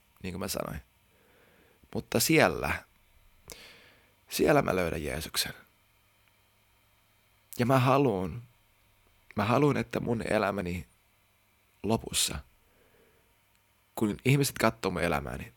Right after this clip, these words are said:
ja mä oon nyt siis lukenut tota, ää, God's Generals-kirjaa, ää, Revivalist. Revivalists, ää, jakso, tai tota, versiota, mikä se onkaan, jossa on nää, ää,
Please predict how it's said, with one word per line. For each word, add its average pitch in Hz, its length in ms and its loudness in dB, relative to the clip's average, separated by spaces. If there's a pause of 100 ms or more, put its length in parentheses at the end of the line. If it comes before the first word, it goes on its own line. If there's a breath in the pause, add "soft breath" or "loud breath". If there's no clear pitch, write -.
(840)
ja 113 80 2
mä 123 100 8
oon 135 80 8
nyt 117 100 4
siis 107 200 -2
lukenut 98 240 -4
tota, 85 340 -4 (680)
ää, 78 260 -10 (320)
God's 107 260 2
Generals-kirjaa, 80 1160 -6 (140)
ää, 73 260 -8
Revivalist. 98 640 2 (880)
Revivalists, 98 640 0
ää, 78 180 -4 (280)
jakso, - 360 -6 (100)
tai - 140 -4
tota, 69 260 -6 (1120 loud breath)
versiota, 92 420 0
mikä 85 200 -6
se - 100 -4
onkaan, 85 340 -4
jossa 80 300 -4
on 76 140 -6
nää, 71 260 -4 (480)
ää, - 360 -10